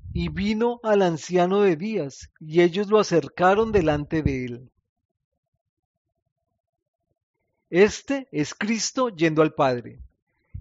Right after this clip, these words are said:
¿Y dónde vemos esto? En Apocalipsis cuatro y cinco. Sigamos leyendo.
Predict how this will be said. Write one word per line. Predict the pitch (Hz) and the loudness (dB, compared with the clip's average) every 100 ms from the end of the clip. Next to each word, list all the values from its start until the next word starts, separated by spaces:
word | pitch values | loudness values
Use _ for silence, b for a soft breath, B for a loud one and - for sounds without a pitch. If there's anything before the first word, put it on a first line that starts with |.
| - | -10
¿Y | 170 | -2
dónde | 143 190 196 208 | 4 4 6 4
vemos | 208 220 220 | 6 2 0
esto? | 233 233 - 277 - _ _ _ _ _ _ _ _ _ _ _ - | -2 -2 -6 -12 -14 _ _ _ _ _ _ _ _ _ _ _ -6
En | 185 | 0
Apocalipsis | 185 185 175 170 165 160 220 - | 0 0 0 0 0 -2 -8 -4
cuatro | 220 190 190 233 226 | 2 2 2 -4 -6
y | 143 135 | -8 -10
cinco. | - 143 131 139 131 _ _ _ _ _ _ _ | -10 -10 -12 -16 -20 _ _ _ _ _ _ _
Sigamos | - 170 156 190 262 | -16 -2 4 4 4
leyendo. | 175 135 120 117 | -2 -4 -8 -14